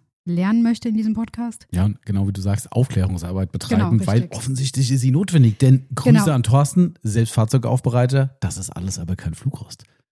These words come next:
Speaker 1: Ja, genau. Wir haben die letzte Woche viel geschmunzelt,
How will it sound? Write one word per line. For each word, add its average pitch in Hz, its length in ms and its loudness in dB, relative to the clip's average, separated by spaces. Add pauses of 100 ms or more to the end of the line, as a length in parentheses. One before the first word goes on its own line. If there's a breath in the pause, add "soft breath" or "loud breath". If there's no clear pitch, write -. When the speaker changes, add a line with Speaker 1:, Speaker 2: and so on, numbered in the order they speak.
(260)
Speaker 1:
Ja, 254 160 -2 (300)
genau. 196 280 0 (220)
Wir 190 180 -2
haben 220 280 0
die 208 100 0
letzte 214 340 -4
Woche 233 460 -4 (400)
viel 262 160 0
geschmunzelt, 285 800 -2